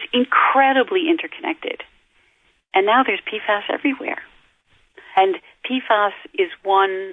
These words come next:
as a shorthand, for a family of chemicals that's, I don't know, there's fifty or a hundred members of that family. It's just, it's ubiquitous and it's toxic.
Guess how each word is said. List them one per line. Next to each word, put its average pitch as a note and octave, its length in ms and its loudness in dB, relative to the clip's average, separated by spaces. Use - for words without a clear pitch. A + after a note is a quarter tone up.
as E3+ 140 -6
a D#3+ 80 -4
shorthand, F3+ 440 2
for G3+ 140 4
a E3 80 0
family A#3+ 340 0
of D#3+ 140 -4
chemicals E3 480 -2
that's, - 160 -6
I F3+ 100 2
don't F#3+ 80 2
know, - 160 0
there's - 200 -10
fifty - 280 -2
or - 100 0
a D3 80 -2
hundred - 320 -2
members D#3 380 2
of - 140 -16
that - 180 -2
family. - 420 -4
It's - 300 -2
just, - 380 -8
it's - 200 0
ubiquitous C#4 600 4
and F3 100 4
it's - 140 0
toxic. - 480 -2